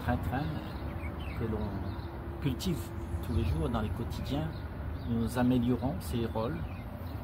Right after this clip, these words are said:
et nous existons à travers ces rôles. Ça nous donne un sens, un sens à l'existence.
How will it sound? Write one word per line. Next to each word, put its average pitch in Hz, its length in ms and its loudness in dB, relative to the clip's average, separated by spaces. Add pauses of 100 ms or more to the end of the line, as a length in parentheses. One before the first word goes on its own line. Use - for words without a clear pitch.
(1000)
et 117 380 4 (500)
nous 139 300 4
existons 147 500 2
à 117 60 4
travers 110 320 0
ces - 160 -4
rôles. 101 260 -2 (400)
Ça - 380 0
nous 104 200 0
donne 131 260 2 (140)
un 110 60 2
sens, - 560 -2
un - 60 0
sens - 680 0
à 117 60 0
l'existence. - 760 -2